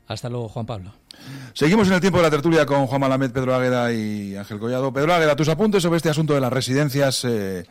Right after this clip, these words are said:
Speaker 2: estamos en Madrid, eh, también en toda España, pero estamos en Madrid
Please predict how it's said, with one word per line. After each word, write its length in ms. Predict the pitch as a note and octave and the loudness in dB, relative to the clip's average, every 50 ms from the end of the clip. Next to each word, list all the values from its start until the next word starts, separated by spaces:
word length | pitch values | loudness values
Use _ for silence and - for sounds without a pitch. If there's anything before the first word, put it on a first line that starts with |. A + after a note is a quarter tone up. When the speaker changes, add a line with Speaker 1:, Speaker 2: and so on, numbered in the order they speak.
| - - - - - - - | -20 -20 -20 -20 -20 -20 -20
Speaker 2:
estamos 320 | - - - - D#2+ F#2 F#2 | -20 -16 -12 -10 -10 -6 -4
en 80 | G#2+ | -2
Madrid, 360 | A#2 B2 C#3+ E3 F3+ F#3 F3+ C#3+ | 0 0 2 2 0 -2 -4 -6
eh, 640 | G#2+ - A2 F2+ E2 D#2 D2+ D2+ D2 D2 C#2+ D2 - | -10 -12 -12 -12 -10 -12 -12 -12 -14 -16 -16 -18 -18
también 220 | - E2 F#2+ A#2 | -14 -8 -6 -6
en 60 | A2 G2+ | -4 -2
toda 100 | B2+ A#2+ | -2 -4
España, 300 | A2+ - G3+ G3+ F3+ B2 | -4 -2 -2 -2 -2 -4
pero 120 | E2 D#2 C#2+ | -6 -8 -12
estamos 280 | - - D#2+ F2 F2+ | -12 -12 -12 -10 -8
en 60 | G#2 G#2 | -6 -4
Madrid 260 | A#2 B2 C3+ D#3+ | -4 -2 -2 -2